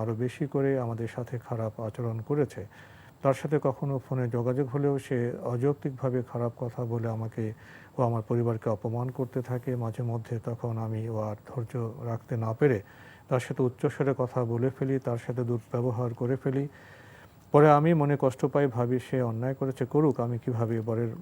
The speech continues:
মনে কষ্ট দিলাম, আমি তো গুনাহগার হব। এজন্য পরে যদি তার কাছে ইসলাম ও আল্লাহ পাকের কথা বলে ক্ষমা চাই, তাহলে সে আরও ব্যঙ্গ করে বলে, "নাটক করছি।" তখন আমি আরও কষ্ট পাই এবং সে কোনোদিনই তার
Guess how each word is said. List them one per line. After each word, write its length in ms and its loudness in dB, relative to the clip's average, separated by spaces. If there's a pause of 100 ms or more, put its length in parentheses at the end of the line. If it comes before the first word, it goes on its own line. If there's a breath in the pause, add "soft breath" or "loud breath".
মনে 220 -4
কষ্ট 280 -6
দিলাম, 360 -2
আমি 340 -4
তো 80 -2 (160)
গুনাহগার 400 -2 (100)
হব। 240 0 (720 loud breath)
এজন্য 260 6
পরে 240 6
যদি 220 4
তার 220 6
কাছে 380 0
ইসলাম 320 -2
ও 100 0
আল্লাহ 220 0
পাকের 400 -2
কথা 320 -2
বলে 240 0
ক্ষমা 300 -4
চাই, 260 0
তাহলে 260 -2
সে 220 -2
আরও 300 2 (420 loud breath)
ব্যঙ্গ 360 6
করে 360 4
বলে, 340 2 (100)
"নাটক 420 -2
করছি।" 480 -2 (320 loud breath)
তখন 220 0
আমি 180 0
আরও 220 -2
কষ্ট 280 -4
পাই 260 2
এবং 240 -2
সে 340 -4
কোনোদিনই 480 0
তার 240 -2